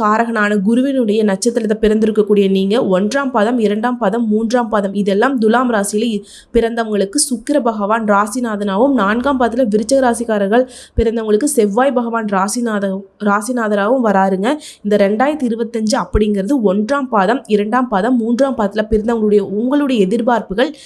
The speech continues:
நிறைவேறும். நினைச்சது நடக்கும். முயற்சிகள் வெற்றியாக மாறும். வேலை வாய்ப்பு கிடைக்கும். புதுசா தொழில் தொடங்குவீங்க. திருமணம், குழந்தை பாக்கியம், இப்படி உங்க கனவுகள் எல்லாமே இப்ப நனவாக போகுது. சிலர் வந்து புதுசா வீடு கட்டி குடியேறுவீங்க. உத்தியோகத்துல நீங்க எதிர்பார்த்த இடமாற்றம் கிடைக்கும்.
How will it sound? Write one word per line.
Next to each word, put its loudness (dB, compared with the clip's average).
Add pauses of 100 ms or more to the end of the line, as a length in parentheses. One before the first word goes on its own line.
(140)
நிறைவேறும். 2
நினைச்சது 0
நடக்கும். 0
முயற்சிகள் 2
வெற்றியாக 0
மாறும். 0 (220)
வேலை 0
வாய்ப்பு -4
கிடைக்கும். -2
புதுசா -2
தொழில் 2
தொடங்குவீங்க. 0
திருமணம், 0
குழந்தை 0
பாக்கியம், 0
இப்படி -4
உங்க -2
கனவுகள் -2
எல்லாமே 0
இப்ப -2
நனவாக 0
போகுது. 2 (280)
சிலர் 0
வந்து -6
புதுசா -2
வீடு -2
கட்டி -2
குடியேறுவீங்க. 2
உத்தியோகத்துல 0
நீங்க 0
எதிர்பார்த்த 0
இடமாற்றம் -2
கிடைக்கும். -2